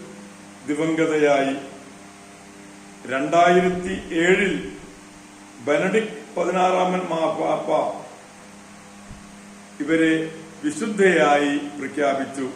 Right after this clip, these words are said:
വിശുദ്ധ റോസ് വെനേറീനിയുടെ മധ്യസ്ഥം യാചിച്ച് നമ്മൾ ഇന്നത്തെ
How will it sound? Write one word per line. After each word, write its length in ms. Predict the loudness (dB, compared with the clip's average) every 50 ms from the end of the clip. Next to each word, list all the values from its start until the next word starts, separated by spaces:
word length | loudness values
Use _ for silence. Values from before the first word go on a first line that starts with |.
| -12 -16 -18 -20 -20 -20 -20 -20 -20 -20 -20 -20 -20 -20 -20 -20 -20 -20 -20 -20 -20 -20 -20 -20 -20 -20 -20 -20 -20 -20 -20 -20 -20 -20 -20 -20 -20 -18 -12 -10
വിശുദ്ധ 360 | -10 -8 -6 -6 -6 0 2 2 2 2 2 -2 -6 -8 -10 -14 -16 -18 -20 -16 -8 -4
റോസ് 800 | -2 0 0 0 0 -2 -6 -8 -14 -16 -16 -20 -18 -10 -6 -4
വെനേറീനിയുടെ 1080 | -4 0 0 2 2 4 4 4 2 2 2 2 2 0 0 2 2 2 2 2 -2 -6 -10 -14 -16 -18 -18 -18 -12 -8
മധ്യസ്ഥം 540 | -8 -6 -4 -4 -4 -4 -2 -2 -4 -2 0
യാചിച്ച് 680 | 2 2 2 2 2 -2 -4 -2 -2 -2 -2 -2 -4 -6 -10 -14 -18 -18 -14 -8
നമ്മൾ 240 | -6 -4 -4 -2 -2
ഇന്നത്തെ 600 | -2 -2 -2 -2 -2 -2 -2 -2 -2 -2 -4